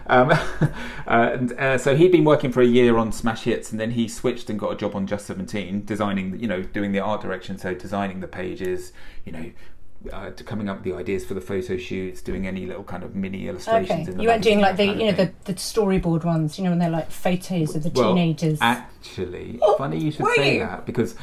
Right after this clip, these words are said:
Speaker 1: because I started, when I started, I was a junior designer, so I was kind of right down the, you know, the low end of the art table, and they, yeah, I did. They got me to do a few of those little photo stories,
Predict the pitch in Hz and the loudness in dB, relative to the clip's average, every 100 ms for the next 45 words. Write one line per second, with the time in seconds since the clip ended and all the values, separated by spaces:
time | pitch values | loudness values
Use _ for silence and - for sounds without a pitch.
0 | - - - 123 131 147 156 - 151 143 | -14 -12 -6 4 8 8 6 6 6 6
1 | 123 117 - 139 160 156 156 143 101 104 | 6 2 2 0 0 2 2 2 2 0
2 | 98 95 - 120 120 101 95 101 92 82 | 0 -4 2 6 6 4 -2 -4 -2 0
3 | - 92 95 - 92 87 101 - - 92 | 0 0 -2 -4 -6 -2 -2 -2 -4 -6
4 | 87 90 - - 101 92 87 98 98 98 | -6 -8 -8 -8 -8 -6 -4 -2 0 -2
5 | 90 87 90 87 95 - 82 78 80 80 | -2 -6 -6 -6 -8 -8 -12 -10 -12 -10
6 | 107 98 95 95 - - 117 113 117 120 | -8 -8 -8 -12 -12 -6 -4 -4 -4 -4
7 | 120 - 123 123 - 107 98 123 110 - | -4 -6 -4 -4 -4 -6 0 2 2 -2
8 | 101 117 120 101 101 - 104 95 - 98 | -6 -4 -6 -6 -8 -6 -4 -4 -4 -4
9 | 92 95 92 95 95 95 - 92 92 82 | -4 -4 -6 -6 -10 -8 -6 -6 -6 -10
10 | - 87 80 80 | -10 -10 -10 -12